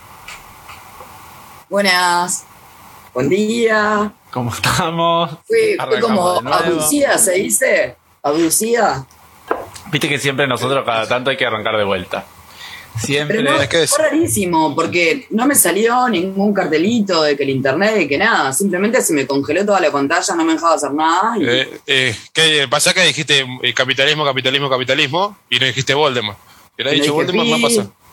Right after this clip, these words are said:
Speaker 2: Claro,
Speaker 3: Claro, no
Speaker 2: no.
Speaker 3: pasaba nada.
Speaker 1: Bueno, volví, volví.
Speaker 2: La cia hasta así, le salieron las, las notificaciones.
Speaker 1: Obvio.
Speaker 2: Capitalismo,
Speaker 1: Capitalismo,
Speaker 2: capitalismo,
Speaker 1: nasa,
Speaker 2: la luna.
Speaker 1: Yankees, Estados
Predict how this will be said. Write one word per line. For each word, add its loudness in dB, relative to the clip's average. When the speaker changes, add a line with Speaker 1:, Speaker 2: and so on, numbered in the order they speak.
Speaker 2:
Claro, -2
Speaker 3:
Claro, 0
no -2
Speaker 2:
no. -6
Speaker 3:
pasaba 2
nada. -2
Speaker 1:
Bueno, 0
volví, 0
volví. -2
Speaker 2:
La -2
cia -2
hasta -4
así, -2
le -2
salieron 0
las, -2
las -2
notificaciones. -2
Speaker 1:
Obvio. 0
Speaker 2:
Capitalismo, -2
Speaker 1:
Capitalismo, 0
Speaker 2:
capitalismo, 2
Speaker 1:
nasa, 2
Speaker 2:
la 0
luna. 0
Speaker 1:
Yankees, -6
Estados 0